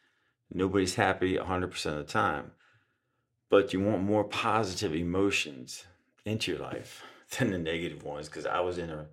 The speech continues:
marriage that it was just, just,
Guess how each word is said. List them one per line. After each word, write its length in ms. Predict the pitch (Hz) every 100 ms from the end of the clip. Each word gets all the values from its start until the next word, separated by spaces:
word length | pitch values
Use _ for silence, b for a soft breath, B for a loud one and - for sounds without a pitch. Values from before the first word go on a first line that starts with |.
| b b b
marriage 480 | 80 85 90 78 76
that 300 | 78 78 - b b b b _
it 60 | 95
was 160 | 90
just, 320 | - - - - _
just, 640 | - - - - - -